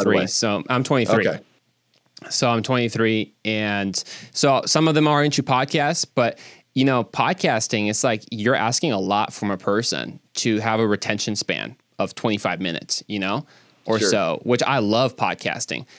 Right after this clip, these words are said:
Speaker 1: But then I realized, like, there's n-, really, there's gonna be kids that don't have that. They don't, they don't have the discipline. They don't have necessarily the retention span, but they got thirty seconds, you know? So can I make a clip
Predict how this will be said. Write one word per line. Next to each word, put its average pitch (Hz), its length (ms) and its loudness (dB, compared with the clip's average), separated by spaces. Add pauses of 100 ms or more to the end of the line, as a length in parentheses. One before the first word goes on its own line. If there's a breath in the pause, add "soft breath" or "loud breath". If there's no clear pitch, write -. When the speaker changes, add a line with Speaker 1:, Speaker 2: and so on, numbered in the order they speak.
(120 soft breath)
Speaker 1:
But 123 100 0
then 143 100 4
I 151 60 2
realized, 139 380 4
like, 110 180 -2 (260 soft breath)
there's 135 220 2
n-, 135 120 0 (160)
really, 139 340 4
there's 117 220 2
gonna 127 180 0
be 107 80 -2
kids 110 300 -2
that 101 180 -8
don't 113 240 0
have 131 340 -4
that. - 300 -4
They 107 100 -2
don't, 123 280 0
they 117 80 2
don't 127 120 0
have 107 180 0
the 123 80 2
discipline. 104 480 0
They 101 60 0
don't 104 120 -4
have 104 200 -4
necessarily 110 360 -2
the 101 100 0
retention 104 380 -4
span, 147 220 0 (280 loud breath)
but 120 240 2
they 117 160 0
got 160 160 0
thirty 113 200 2
seconds, 147 580 -2 (640)
you 117 120 0
know? 117 180 0
So 135 200 0
can 113 180 -2
I 113 40 2
make 110 220 0
a 113 80 0
clip 135 480 0